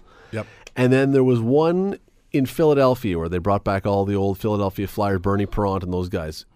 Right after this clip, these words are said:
Speaker 1: Yep.
Speaker 2: which was good. All the rest of them, though, now they blend in. They're, I, I, I,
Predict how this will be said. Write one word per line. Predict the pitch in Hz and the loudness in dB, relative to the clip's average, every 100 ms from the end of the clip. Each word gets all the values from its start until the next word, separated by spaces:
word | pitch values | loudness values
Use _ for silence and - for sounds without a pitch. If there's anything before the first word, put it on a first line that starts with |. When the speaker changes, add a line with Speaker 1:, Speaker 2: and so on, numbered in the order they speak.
| - | -12
Speaker 1:
Yep. | 104 104 - | -10 -10 -10
Speaker 2:
which | 110 104 | -8 -6
was | 98 87 | -6 -4
good. | 101 95 - | -4 -6 -6
All | 139 220 | -4 -2
the | 151 | 0
rest | 113 131 147 | -2 -4 -4
of | |
them, | 131 127 | -2 0
though, | 123 175 - _ _ _ _ _ _ _ - | 0 -2 -6 _ _ _ _ _ _ _ -2
now | 123 131 139 | 0 2 0
they | 120 98 | 0 0
blend | 92 113 151 160 | 0 0 0 0
in. | 151 147 143 143 143 139 - | -2 -2 -2 -2 -4 -6 -8
They're, | 101 92 90 87 87 82 - _ _ | -6 -4 -2 -2 -4 -6 -16 _ _
I, | 113 127 - 127 123 - | -6 -6 -6 -6 -8 -8
I, | 120 | -10
I, | 123 | -10